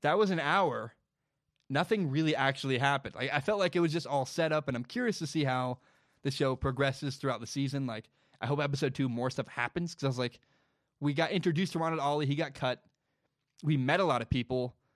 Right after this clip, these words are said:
and I just, I, I don't know, like, I just walked away, like, going, like, "Oh." For some reason, I felt just a bit unsatisfied by episode one of Hard Knocks. I don't know if that's 'cause, like, there was no,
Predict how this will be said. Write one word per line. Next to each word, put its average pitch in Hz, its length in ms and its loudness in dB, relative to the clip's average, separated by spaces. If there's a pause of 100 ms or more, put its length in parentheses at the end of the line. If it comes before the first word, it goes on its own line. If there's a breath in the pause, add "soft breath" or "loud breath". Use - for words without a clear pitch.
(260)
and 131 140 0
I 139 60 0
just, - 240 -4
I, 240 200 -4
I 415 360 -6
don't 480 240 -4
know, 269 120 2
like, 135 140 -4
I 202 100 0
just 240 220 -8
walked 220 240 -6
away, 220 160 -2
like, 147 320 -4
going, 160 240 -2
like, 139 220 -2
"Oh." 196 360 0 (1000)
For 196 120 2
some 262 260 2
reason, 214 320 4
I 139 60 4
felt 151 280 -2
just 151 160 -6
a 160 60 2
bit 156 240 0
unsatisfied 139 800 -2
by 113 240 -6 (720)
episode 135 380 -2
one 135 140 0
of 117 100 -6
Hard 123 260 0
Knocks. 104 300 -6
I 120 60 2
don't 135 140 -2
know 139 120 0
if 135 80 -4
that's 131 180 -2
'cause, 123 260 -2
like, 113 180 -4
there 127 100 -2
was 127 180 -4
no, 127 340 -2